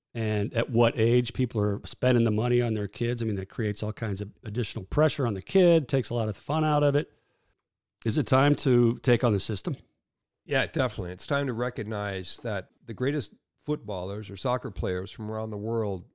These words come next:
Speaker 2: will all say the same thing. Ask any of the Ballon d'Or winners, you know, the highest honor in all of international soccer, where they learned to play soccer.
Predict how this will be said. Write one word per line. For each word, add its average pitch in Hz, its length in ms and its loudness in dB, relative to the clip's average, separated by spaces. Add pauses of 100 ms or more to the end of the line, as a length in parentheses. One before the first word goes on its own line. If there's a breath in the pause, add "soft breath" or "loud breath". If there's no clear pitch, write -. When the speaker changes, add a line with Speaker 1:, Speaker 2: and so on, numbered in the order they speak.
(580)
Speaker 2:
will 120 160 -2
all 120 260 -2
say 113 200 -2
the 104 100 -6
same 101 280 -6
thing. 98 300 -10
Ask 120 240 -8
any 131 140 -4
of 120 60 -4
the 113 80 -2
Ballon 113 320 -2
d'Or 104 320 -2
winners, 90 360 -10
you 98 60 -10
know, 90 60 -8
the 87 80 -8
highest 107 340 -6
honor 101 360 -6
in 92 60 -8
all 92 340 -8
of 92 80 -12
international 98 500 -10
soccer, 101 500 -8 (340 soft breath)
where 117 200 -2
they 117 160 0
learned 107 320 -4
to 98 60 -8
play 98 220 -6
soccer. - 520 -8